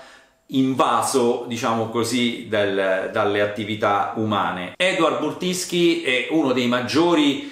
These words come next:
fotografi internazionali di paesaggio, sebbene, eh, a volte sia difficile pensare alle sue foto come, appunto, fotografie di paesaggio, perché abbiamo in mente l'idea che la, la fotografia di paesaggio rappresenti,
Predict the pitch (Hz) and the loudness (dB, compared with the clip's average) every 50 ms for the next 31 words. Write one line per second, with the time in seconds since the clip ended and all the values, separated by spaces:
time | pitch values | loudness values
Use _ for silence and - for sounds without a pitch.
0 | - - - - - 160 156 151 151 143 135 127 - 135 135 156 156 - - 127 | -16 -18 -6 -2 0 2 2 4 2 2 2 0 0 -2 -2 -4 -4 -2 -2 -2
1 | 117 120 120 113 113 - - 123 120 117 117 117 113 110 113 110 107 104 - - | 0 0 -2 -2 -2 -2 -2 0 0 0 0 0 0 0 0 0 -2 -4 -6 -8
2 | 107 107 107 - 120 113 - - 110 98 - - - 110 110 104 147 156 156 180 | -6 -6 -2 0 0 0 2 2 0 0 0 -2 -2 0 0 0 0 0 2 2
3 | 180 160 135 123 117 113 110 - - - - - - _ - 107 101 101 98 98 | 2 2 2 2 0 0 -2 -4 -8 -14 -18 -20 -20 _ -10 -6 -6 -6 -6 -6
4 | - - - - 123 123 156 151 139 127 - 123 - 131 117 113 120 117 - - | -8 -8 -4 -4 -2 2 2 2 2 2 0 0 0 0 0 0 -2 -4 -6 -4
5 | - 180 175 139 113 - 123 110 110 107 - - - - - - - _ - 127 | -2 0 0 0 0 2 2 2 2 2 0 -2 -6 -10 -16 -18 -14 _ -4 -2
6 | 117 113 113 - - 135 127 123 117 110 110 110 110 - 117 110 107 143 139 135 | -2 -2 -2 0 2 2 2 4 2 2 2 0 -2 -2 -2 -2 0 2 2 2
7 | 123 113 120 117 110 110 110 110 110 104 - 113 104 - 131 123 117 113 113 104 | 0 0 -2 0 0 2 2 2 0 -2 -2 -4 -6 -6 -6 -6 -4 -4 -4 -2
8 | 110 113 110 113 113 - 139 127 113 110 110 113 117 113 117 110 - 135 117 107 | 0 0 0 0 0 2 2 2 2 2 0 -2 -2 -2 0 0 2 2 0 0
9 | - 110 101 104 98 - 120 110 127 135 131 127 120 120 127 139 143 151 143 135 | 0 0 0 0 0 0 0 2 2 0 0 2 0 0 0 0 0 0 0 -2
10 | 123 107 120 113 117 131 131 - 110 101 98 104 104 104 101 - - - - - | -2 0 0 0 2 2 2 2 2 4 2 2 0 -2 -4 -8 -12 -16 -20 -20
11 | - - - - 151 139 123 107 98 113 113 117 107 - - - 98 101 95 - | -20 -10 -4 0 0 2 2 0 -2 -2 0 0 0 0 -2 -4 -6 -6 -6 -4
12 | - 110 107 110 143 123 107 147 147 - - 104 104 104 - 123 123 123 123 - | -2 -2 0 2 2 2 2 2 0 0 0 0 -2 0 0 2 2 2 2 0
13 | - 147 147 - 131 110 101 101 95 - - - 110 110 110 107 - - | 0 0 0 2 0 0 -2 -2 -6 -8 -6 -4 -2 -2 -2 -2 -6 -10